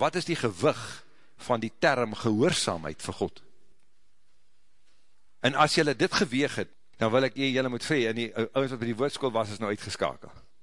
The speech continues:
Die ander ouens moet vir my sê, want die woordskool ouens het my geantwoord. Maar ek wil vir julle sê, hoeveel keer staan die woord gehoorsaamheid in die Bybel?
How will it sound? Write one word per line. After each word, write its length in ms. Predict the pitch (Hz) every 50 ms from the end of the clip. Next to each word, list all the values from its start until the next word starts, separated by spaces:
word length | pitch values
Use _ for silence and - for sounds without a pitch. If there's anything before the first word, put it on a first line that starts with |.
| - - - -
Die 80 | - 131
ander 280 | 156 165 160 135 117
ouens 180 | 110 107 - -
moet 140 | 98 - -
vir 80 | - 101
my 60 | 90 -
sê, 200 | - 101 85 73 - - - - - - - - - - - - -
want 140 | 110 113 110
die 60 | 95
woordskool 420 | 120 175 165 - - 165 147 127 123
ouens 160 | 123 113 117
het 140 | 117 117 117
my 80 | 123 110
geantwoord. 600 | - 110 90 85 90 - - 80 - - - - - - - - - - - - - -
Maar 140 | 123 131 170
ek 100 | 175 -
wil 80 | 190 151 160
vir 100 | 156 117 120
julle 160 | 139 170 156 -
sê, 160 | - 123 110 107
hoeveel 320 | 113 190 190 202 208 185 -
keer 160 | - 165 -
staan 320 | - - - 151 143 143 139
die 80 | 117
woord 220 | 101 120 127 - -
gehoorsaamheid 560 | - 113 117 113 - 120 110 107 104 95 - 101
in 80 | 98 92
die 40 | 85
Bybel? 300 | 92 85 78 78 76